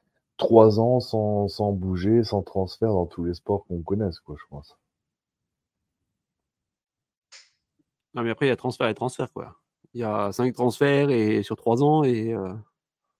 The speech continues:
Speaker 1: Ouais, mais par définition,
Speaker 2: tu changes
Speaker 1: t'as
Speaker 2: des
Speaker 1: forcément la draft, euh, en N F L, donc tous les ans, t'as forcément, euh, du cent neuf qui arrive.
Speaker 2: Ouais.
Speaker 1: Donc forcément, tu,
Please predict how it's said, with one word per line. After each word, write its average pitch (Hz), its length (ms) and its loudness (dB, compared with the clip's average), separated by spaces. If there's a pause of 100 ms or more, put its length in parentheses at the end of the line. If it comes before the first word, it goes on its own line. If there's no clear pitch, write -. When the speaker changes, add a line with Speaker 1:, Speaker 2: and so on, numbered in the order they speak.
(100)
Speaker 1:
Ouais, 123 120 0
mais 113 100 4
par 107 200 6
définition, 101 520 -2
Speaker 2:
tu 123 40 -2
changes 135 140 4
Speaker 1:
t'as 117 80 0
Speaker 2:
des - 20 -
Speaker 1:
forcément 107 320 -2
la 104 140 2
draft, 113 380 0
euh, 82 380 0
en 85 220 0
N 90 200 -2
F - 100 -4
L, 98 140 0
donc 82 220 -4
tous 87 140 -8
les 90 180 -2
ans, 110 120 -2
t'as 101 120 -6
forcément, 98 680 -4
euh, 87 40 -4
du 80 180 -10
cent 95 180 -6
neuf 92 180 -6
qui - 80 -12
arrive. 95 220 -6 (1900)
Speaker 2:
Ouais. 120 220 0 (1400)
Speaker 1:
Donc 82 220 -8
forcément, 98 540 -4
tu, 82 140 -12